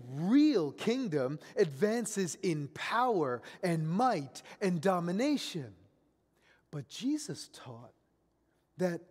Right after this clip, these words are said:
the greatest in the kingdom of God was the weakest,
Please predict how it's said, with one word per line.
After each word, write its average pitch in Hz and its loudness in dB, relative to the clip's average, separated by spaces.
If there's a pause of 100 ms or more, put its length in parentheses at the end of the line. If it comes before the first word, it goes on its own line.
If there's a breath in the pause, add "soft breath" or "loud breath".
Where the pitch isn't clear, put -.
(540)
the 151 -4
greatest 208 -2
in 185 -4
the 165 -4
kingdom 170 -6
of 120 -12
God 131 -4 (800)
was 139 -6
the 127 -8
weakest, - -12